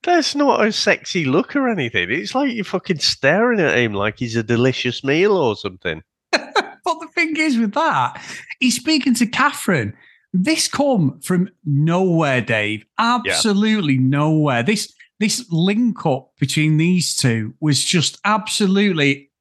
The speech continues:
Speaker 2: off camera. I've e-, edited out for us, the viewers, because I've not seen any connection between these two. And the way they were acting was like,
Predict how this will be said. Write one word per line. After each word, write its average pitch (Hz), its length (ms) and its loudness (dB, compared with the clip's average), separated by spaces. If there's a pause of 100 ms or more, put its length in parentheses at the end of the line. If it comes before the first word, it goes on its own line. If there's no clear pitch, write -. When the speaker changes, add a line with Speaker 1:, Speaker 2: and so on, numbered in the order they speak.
(120)
Speaker 2:
off 214 320 -2
camera. 143 600 2 (420)
I've 160 160 2
e-, 196 400 0
edited 226 460 2
out 165 260 0
for 165 220 2
us, 135 140 0
the 156 100 0
viewers, 123 480 0
because 151 280 -2
I've 220 280 0
not 196 180 0
seen 151 400 0
any 185 300 2
connection 143 500 -2
between 127 300 0
these 110 280 0
two. 120 60 -4
And 120 100 0
the 151 60 0
way 240 220 0
they 220 140 0
were 202 120 2
acting 208 460 0
was 117 180 0
like, 131 240 2